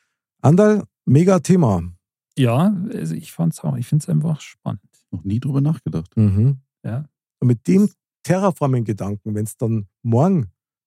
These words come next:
Speaker 1: mal in den Tag neigt ist, ich glaub, dann sieht man viele Dinge auch wieder ganz
Speaker 2: Ja,
Speaker 1: anders.
Speaker 2: ja.
Speaker 3: Mhm.
Speaker 2: Ja.
Speaker 1: Und das finde ich einfach toll.
Speaker 2: Und es macht vielleicht das eine Wort dann, es macht auch irgendwie einem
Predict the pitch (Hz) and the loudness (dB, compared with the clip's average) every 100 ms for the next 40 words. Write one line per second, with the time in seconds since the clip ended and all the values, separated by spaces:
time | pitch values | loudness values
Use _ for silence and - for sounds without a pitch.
0 | - 131 151 117 107 - 240 - 117 98 | -2 0 2 0 0 -4 -6 -2 -2 -2
1 | 98 95 - - 143 - 143 220 - 147 | -4 -6 -4 0 0 2 0 0 0 -2
2 | 117 202 196 226 202 - 139 143 147 180 | 0 0 2 2 2 2 0 0 0 0
3 | 170 139 131 135 147 95 92 95 107 _ | 0 2 4 4 0 -2 -6 -8 -12 _
4 | - 120 - 139 131 - 147 139 117 117 | -8 -8 -4 -4 -2 0 0 0 -2 -4
5 | - 110 101 - _ _ _ _ _ _ | -2 -2 -2 -8 _ _ _ _ _ _
6 | _ _ - 170 214 180 160 156 _ - | _ _ 0 0 2 -2 -2 -2 _ -18
7 | - 143 143 - - 143 151 143 147 131 | -4 -2 -2 -4 -4 -4 -2 -2 -2 -2
8 | 107 127 143 151 143 160 156 147 147 139 | -2 0 -2 -2 0 2 2 2 0 0
9 | - _ _ _ - 131 135 | -6 _ _ _ -8 -2 -2